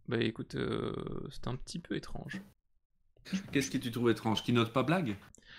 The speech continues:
Speaker 1: Non, qu'il
Speaker 2: Si
Speaker 1: me,
Speaker 2: blague
Speaker 1: qu'il
Speaker 2: est
Speaker 1: m'envoie pas une joke type et une joke type post. Parce qu'en fait, il m'envoie là, euh, il m'en-,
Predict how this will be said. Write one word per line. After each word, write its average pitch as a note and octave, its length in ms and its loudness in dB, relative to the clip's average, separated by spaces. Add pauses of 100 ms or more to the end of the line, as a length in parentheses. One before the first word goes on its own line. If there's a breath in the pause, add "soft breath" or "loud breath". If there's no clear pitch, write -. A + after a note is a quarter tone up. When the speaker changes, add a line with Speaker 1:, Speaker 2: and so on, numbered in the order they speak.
(160)
Speaker 1:
Non, G#3+ 240 8
qu'il A3 60 0
Speaker 2:
Si - 120 4
Speaker 1:
me, D3 160 12
Speaker 2:
blague D3 160 12
Speaker 1:
qu'il C3+ 80 8
Speaker 2:
est C3 40 12
Speaker 1:
m'envoie E3 240 10
pas G#3 160 12 (100)
une F#3+ 240 10
joke F3+ 180 8
type - 440 0
et D#3+ 140 12
une F3+ 120 10
joke E3+ 220 6
type - 280 -2
post. - 400 4 (240)
Parce - 100 -12
qu'en B2+ 100 4
fait, G#3 200 8
il F3 60 8
m'envoie D3 260 10
là, F3+ 120 12
euh, A#2+ 600 12
il C3+ 140 4
m'en-, C#3+ 160 2